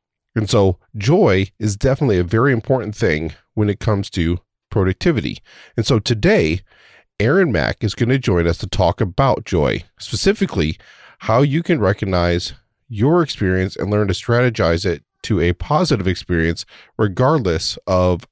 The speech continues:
outside influences. Now, as someone who's built her company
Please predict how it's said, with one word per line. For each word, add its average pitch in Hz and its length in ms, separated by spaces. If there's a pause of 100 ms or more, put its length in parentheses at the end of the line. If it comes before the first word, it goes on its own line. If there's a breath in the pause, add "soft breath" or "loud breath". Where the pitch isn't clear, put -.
outside 95 360
influences. 82 800 (760)
Now, 107 140
as 104 80
someone 165 260
who's 113 180
built 123 340
her 151 100
company 90 400